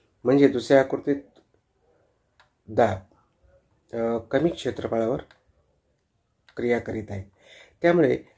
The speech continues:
फळी जास्त वाकलेली दिसते. म्हणजे क्षेत्रफळ वाढलं की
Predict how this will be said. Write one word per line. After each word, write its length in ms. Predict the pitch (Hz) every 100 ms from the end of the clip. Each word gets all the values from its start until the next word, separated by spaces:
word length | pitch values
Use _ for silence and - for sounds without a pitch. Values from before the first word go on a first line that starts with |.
| _
फळी 180 | 143 151
जास्त 340 | 143 113 -
वाकलेली 520 | 135 113 104 107 104
दिसते. 420 | 127 117 - - 98 -
म्हणजे 280 | 127 135
क्षेत्रफळ 580 | 127 - 127 104 139 151
वाढलं 440 | 156 165 165 135 120 - _ _ _ _ -
की 360 | 156 120 -